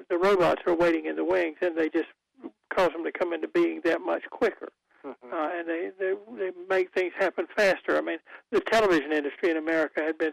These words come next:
Speaker 1: stopped by World War Two.
Speaker 2: Mm-hmm.
Speaker 1: And as soon as the war was over, it just fell on the country. I mean, there they were, all those television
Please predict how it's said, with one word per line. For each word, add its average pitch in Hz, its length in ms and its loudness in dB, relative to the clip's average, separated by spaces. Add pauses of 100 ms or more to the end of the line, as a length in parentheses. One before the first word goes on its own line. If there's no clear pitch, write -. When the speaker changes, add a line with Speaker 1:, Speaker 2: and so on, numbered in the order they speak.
Speaker 1:
stopped 190 340 2 (100)
by 156 140 4
World 156 220 2
War 165 260 -2 (100)
Two. 180 220 4 (200)
Speaker 2:
Mm-hmm. 135 200 -6
Speaker 1:
And 180 80 4
as 156 40 -2 (100)
soon 208 120 4
as 156 140 0
the 170 80 2
war 165 260 4
was 156 160 2
over, 160 400 4 (460)
it 185 180 4 (120)
just - 140 2 (180)
fell 185 200 4
on 151 160 2
the 143 80 -4
country. 156 400 -4
I 156 40 -4
mean, 160 220 -6
there 180 220 2
they 160 140 2
were, 165 240 2
all 175 340 4
those 151 180 2 (100)
television 160 420 -2